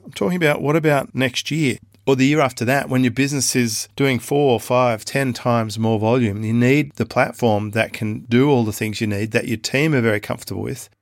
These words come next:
That's the other encouraging thing. I've noticed that their team members are very quickly adapting to the platform, as did my team member, because we started our installations in the beginning of the year. And my team member just took to it very quickly. They enjoy working on it.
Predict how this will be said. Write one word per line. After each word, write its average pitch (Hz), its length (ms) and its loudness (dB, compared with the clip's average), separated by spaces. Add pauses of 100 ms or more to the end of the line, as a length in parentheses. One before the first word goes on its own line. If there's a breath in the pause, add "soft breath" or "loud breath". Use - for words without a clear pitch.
That's 165 200 2
the 147 100 2
other 123 160 4
encouraging 120 500 0
thing. 104 280 -6
I've 107 160 -4
noticed 127 400 0
that 120 180 2
their 113 140 0
team 160 380 -2
members 117 360 0
are 107 100 0
very 127 260 2
quickly 131 400 -2
adapting 113 680 -4
to 143 160 2
the 135 80 -4
platform, - 480 -2
as 143 260 0
did 123 200 0
my 143 200 2
team 110 260 -2
member, 101 240 -6
because 117 340 -4
we 151 140 2
started 113 480 2
our 110 140 2
installations 104 640 -2
in 110 80 -2
the 107 60 -2
beginning 107 320 -4
of 101 100 -10
the 101 80 -6
year. 113 220 -6 (200)
And 120 160 0
my 123 120 2
team 147 280 0
member 117 260 0
just 107 320 -4
took 135 220 -4
to 120 140 -2
it 110 220 -4
very 123 220 2
quickly. 135 480 -4 (200)
They 113 160 -4
enjoy 120 340 2
working 113 400 0
on 120 80 0
it. - 140 -4